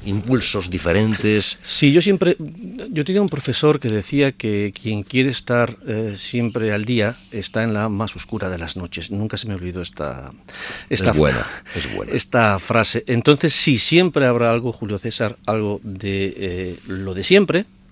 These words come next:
Speaker 2: algo de lo que nosotros hacemos, y siempre habrá algo de lo nuevo, evidentemente. Quizás lo nuevo sea esta nueva, nueva forma de, eh, ofrecernos al público, ofrecernos a nuestros socios, ¿no? Esta forma híbrida de la que estamos hablando.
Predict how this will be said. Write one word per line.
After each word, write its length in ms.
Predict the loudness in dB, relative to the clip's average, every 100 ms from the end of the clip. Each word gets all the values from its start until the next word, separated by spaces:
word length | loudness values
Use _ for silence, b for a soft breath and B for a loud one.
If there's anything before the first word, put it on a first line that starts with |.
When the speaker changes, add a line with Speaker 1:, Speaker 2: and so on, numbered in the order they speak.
| -14
Speaker 2:
algo 280 | -8 -4 -2
de 100 | -2
lo 140 | -2 -4
que 160 | -6
nosotros 360 | -6 -6 -6 -2
hacemos, 360 | 2 2 2 -2
y 80 | -4
siempre 380 | -4 -4 -4 -4
habrá 240 | -4 -4
algo 220 | -4 -4
de 80 | -4
lo 100 | -4
nuevo, 380 | 0 0 -2 -8 -10
evidentemente. 640 | -6 -6 -4 -6 -8 -10 B B B B B
Quizás 300 | 0 8 10 10
lo 100 | 8
nuevo 260 | 8 6
sea 260 | 4 4 2
esta 300 | 0 0 2
nueva, 1000 | 2 2 2 2 0 -2 -4 -6 -8 -10
nueva 380 | -8 -6 -4 -6
forma 640 | -2 4 8 8 8 6 4
de, 500 | 0 -2 0 0 -2
eh, 520 | -4 -4 -4 -6 -8 -10
ofrecernos 920 | -10 -10 -2 0 2 2 0 -2 -6
al 140 | -8 -6
público, 500 | -4 -4 -4 -6 -8
ofrecernos 440 | -8 -4 -4 -2
a 40 | -4
nuestros 340 | -6 -8 -4
socios, 340 | -4 -4 -6 -6
¿no? 140 | -8
Esta 160 | -10 -10
forma 280 | -6 -4 -2
híbrida 320 | -2 -2 -2
de 120 | -4
la 60 | -8
que 80 | -6
estamos 320 | -4 -4 -4
hablando. 340 | -4 -4 -4